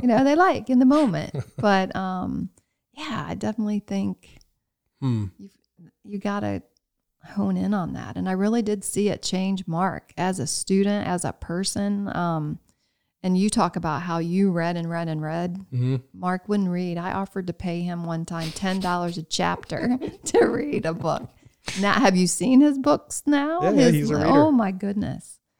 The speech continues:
Speaker 2: Huh.
Speaker 1: And that he, he did not take the money. He did not read. And
Speaker 2: That's
Speaker 1: so,
Speaker 2: funny.
Speaker 1: you know,
Speaker 2: He's like, "I'll take that deal."
Speaker 1: Yeah. <laughs> And then now I'd be broke, you know, if he did that. But so he had to figure it out for himself. And that
Speaker 2: Yeah.
Speaker 1: was a lesson for me. I can't bribe him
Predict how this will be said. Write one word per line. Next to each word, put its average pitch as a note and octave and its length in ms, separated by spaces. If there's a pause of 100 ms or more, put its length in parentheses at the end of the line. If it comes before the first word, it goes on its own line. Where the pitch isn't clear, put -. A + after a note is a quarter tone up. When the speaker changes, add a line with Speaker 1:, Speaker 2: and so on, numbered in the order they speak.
Speaker 2:
Huh. A#2+ 260
Speaker 1:
And G#3+ 160
that G3+ 160
he, G3 400
he G#3+ 160
did A3 160
not G#3+ 220
take G#3 180
the - 80
money. E3+ 320
He E3+ 60
did F3 160
not F3+ 180
read. E3+ 400 (140)
And F3+ 80
Speaker 2:
That's - 120
Speaker 1:
so, F#3 100
Speaker 2:
funny. F3 240
Speaker 1:
you F#3+ 40
know, F#3+ 60
Speaker 2:
He's C#3+ 120
like, E3+ 160
"I'll D#3 80
take F3+ 260
that B2 180
deal." B2+ 280 (240)
Speaker 1:
Yeah. D#4+ 420
<laughs> - 80 (160)
And B3 300
then C4 380
now A#3 380
I'd A3 240
be A#3+ 80
broke, G3 580 (440)
you C4 120
know, A3 280
if G#3+ 120
he A#3+ 80
did A#3+ 240
that. G#3 280
But - 100
so A3+ 320
he D4 240
had D#4+ 140
to E4 60
figure C4 280
it B3+ 60
out A3 200
for G#3 140
himself. B3+ 520
And F#3 120
that G3 60
Speaker 2:
Yeah. G3 80
Speaker 1:
was G3 100
a - 20
lesson F#3 320
for E3+ 160
me. F3+ 260
I E3+ 80
can't - 400
bribe G#3+ 360
him G#3+ 300